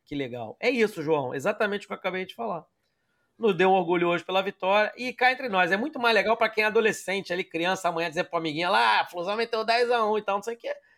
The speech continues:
É isso, né, gente? Porque pra nós, adulto, resolvido, com problemas mil pra resolver, a gente sabe que foi um fracasso retumbante, de glórias mil, como diria o nosso hino. Hoje senti falta da,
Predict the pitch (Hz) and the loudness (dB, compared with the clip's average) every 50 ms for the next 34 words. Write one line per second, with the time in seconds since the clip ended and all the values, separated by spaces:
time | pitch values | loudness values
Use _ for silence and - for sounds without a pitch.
0 | _ _ _ 679 659 508 359 202 175 - - 160 185 165 139 120 113 113 113 - | _ _ _ 2 2 4 4 4 2 0 -4 -4 -4 -4 -4 -4 -6 -12 -14 -18
1 | _ _ _ _ _ _ _ _ - 262 - - 247 240 - 285 269 208 185 190 | _ _ _ _ _ _ _ _ -6 -6 -2 -2 -2 0 2 2 2 4 4 4
2 | 202 202 190 170 - _ _ _ _ _ _ _ _ _ 143 165 180 180 170 156 | 4 4 4 2 -2 _ _ _ _ _ _ _ _ _ 0 0 2 2 0 0
3 | 156 - 139 160 165 151 151 127 113 135 165 175 170 147 - 160 160 - 160 160 | -2 -2 0 0 0 0 0 -2 0 0 0 0 0 -2 -4 -6 -2 -2 -2 0
4 | 127 143 165 185 185 165 151 135 120 131 147 165 165 165 165 165 190 185 208 214 | 2 2 2 2 2 2 0 -2 -2 -2 -4 -2 -2 0 0 0 0 -2 -2 -4
5 | 160 139 170 190 214 - _ _ _ _ - 247 226 240 240 - - 170 170 185 | -2 -2 -4 -4 -4 -6 _ _ _ _ -6 -6 -4 -4 -6 -2 -2 -2 -2 -2
6 | 185 _ 208 208 202 185 151 - _ - 190 196 180 - 202 202 - - 165 170 | -4 _ -8 -6 -4 -4 -4 -6 _ -8 -8 -8 -4 -2 -2 -2 0 0 0 0
7 | 175 - - 160 160 175 180 185 165 143 123 127 135 151 156 151 - - _ _ | 0 -2 -4 -4 -4 -4 -4 -6 -8 -6 -4 -4 -4 -4 -6 -8 -14 -20 _ _
8 | _ _ _ _ _ _ _ - 120 165 151 151 156 165 175 170 170 151 117 131 | _ _ _ _ _ _ _ -6 -4 -2 0 2 4 4 4 4 2 0 0 -2
9 | 143 160 165 170 175 165 160 160 165 160 165 156 165 160 156 - 170 151 131 120 | -2 -2 -2 -2 -4 -6 -4 -4 -2 -2 0 0 -2 -4 -6 -8 -10 -10 -10 -12
10 | 117 _ _ _ _ _ _ _ _ - - 240 277 277 247 240 226 - 233 214 | -14 _ _ _ _ _ _ _ _ 0 4 4 4 4 2 -2 0 0 0 0
11 | 202 208 214 - - - 175 170 - 185 170 190 185 | 0 -2 -4 -2 2 2 2 2 2 2 2 2 0